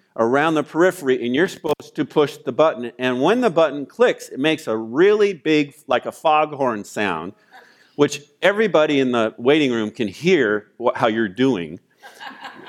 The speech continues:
And I'm looking at the dot, and I'm not seeing anything.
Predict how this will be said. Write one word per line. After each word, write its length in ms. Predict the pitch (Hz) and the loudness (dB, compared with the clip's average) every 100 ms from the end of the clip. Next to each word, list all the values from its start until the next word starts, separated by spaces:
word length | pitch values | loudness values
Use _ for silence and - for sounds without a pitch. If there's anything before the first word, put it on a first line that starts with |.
| - - - - - - - - | -20 -20 -20 -20 -20 -20 -20 -6
And 200 | - 175 | 0 2
I'm 120 | 190 | 2
looking 400 | 202 233 254 254 | 2 2 2 2
at 180 | 226 180 | 2 2
the 100 | 165 | 0
dot, 520 | 131 143 135 143 - _ 147 _ _ _ _ _ _ _ - | 2 4 4 2 -2 _ -20 _ _ _ _ _ _ _ 0
and 140 | 156 | 2
I'm 100 | 254 | 4
not 180 | 240 175 | 2 0
seeing 600 | - - 170 151 123 - | -4 0 2 2 0 -2
anything. 720 | 131 131 117 - 98 82 76 | 0 2 0 -2 -6 -6 -8